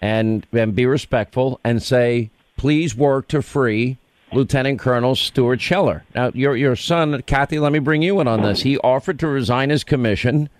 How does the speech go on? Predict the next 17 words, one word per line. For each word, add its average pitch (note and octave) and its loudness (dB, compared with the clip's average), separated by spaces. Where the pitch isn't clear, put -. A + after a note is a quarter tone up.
under B2+ 2
honorable C3 0
conditions, A#2 -2
uh, G#2+ 2
according C3 -2
to B2+ 0
Marine B2 0
Corps B2+ 0
documents. G#2 0
The A#2 -2
offer C#3 2
was A#2 -2
rejected A2 -2
by A2+ 2
Major B2+ 0
General A#2+ 0
Julian A#2+ 0